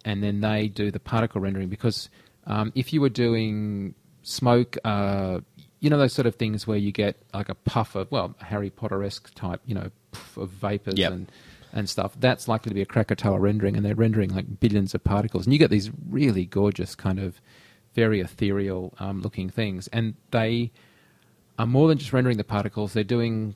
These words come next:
Speaker 1: things that we call self-shadowing, which is to say that the particles cast shadows on themselves,
Speaker 2: On
Speaker 1: and they
Speaker 2: themselves.
Speaker 1: produce special mats so you can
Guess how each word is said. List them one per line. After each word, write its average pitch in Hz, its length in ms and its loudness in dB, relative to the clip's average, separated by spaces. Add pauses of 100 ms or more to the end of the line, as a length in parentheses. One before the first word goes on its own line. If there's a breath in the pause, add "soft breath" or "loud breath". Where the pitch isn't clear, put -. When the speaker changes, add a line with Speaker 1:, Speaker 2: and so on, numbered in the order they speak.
Speaker 1:
things 104 220 -4
that 90 80 -4
we 101 80 -6
call 98 240 -6
self-shadowing, 98 560 -2
which - 120 -10
is 92 120 -8
to 92 100 -10
say 95 300 -2
that 90 180 -6 (340)
the 117 80 -8
particles 104 460 -2
cast - 400 -8
shadows 101 260 -2
on 90 60 -8
themselves, 113 460 2
Speaker 2:
On 95 60 -4
Speaker 1:
and - 0 -
they 87 80 -4
Speaker 2:
themselves. 90 120 -12
Speaker 1:
produce 107 160 -2
special 104 260 -4
mats 107 300 -4
so 104 60 -4
you 95 80 -2
can 95 180 -10